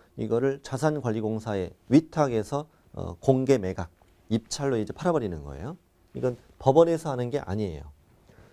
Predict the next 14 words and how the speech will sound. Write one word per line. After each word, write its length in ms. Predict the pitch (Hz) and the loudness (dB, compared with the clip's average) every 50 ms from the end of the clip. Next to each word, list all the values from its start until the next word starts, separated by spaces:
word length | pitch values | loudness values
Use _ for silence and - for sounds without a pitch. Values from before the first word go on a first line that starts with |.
| - - _ | -20 -20 _
자, 120 | - 160 147 | -6 -4 -4
그럼 160 | 147 143 135 | -4 -4 -6
칠 200 | - - 220 214 | -4 -2 0 4
번을 240 | 208 208 180 170 165 | 4 4 4 4 2
쪼개면 540 | 190 185 175 170 170 156 143 127 107 95 | 0 0 2 2 2 2 2 0 -2 0
네 200 | 90 117 135 160 | 4 6 6 8
개로 200 | 170 185 160 135 | 8 6 6 6
쪼개지는데, 840 | - - 143 131 131 101 101 85 82 78 85 107 107 101 82 71 69 67 - _ _ _ _ _ _ _ _ | 4 2 0 0 0 -2 -2 -6 -8 -6 -2 0 0 0 -2 -6 -10 -16 -20 _ _ _ _ _ _ _ _
자, 140 | - 92 90 | -14 -10 -8
이걸 220 | 95 107 110 127 120 | -8 -4 -2 -2 -2
지금부터 260 | 104 120 113 104 107 | -2 -4 -6 -6 -8
잘 180 | - - 120 120 | -6 -4 -2 -2
보셔야 260 | 123 110 - 104 85 | -2 -2 -2 -6 -10
됩니다. 460 | 78 78 73 80 - 98 131 165 | -10 -12 -14 -8 -6 -6 -6 -6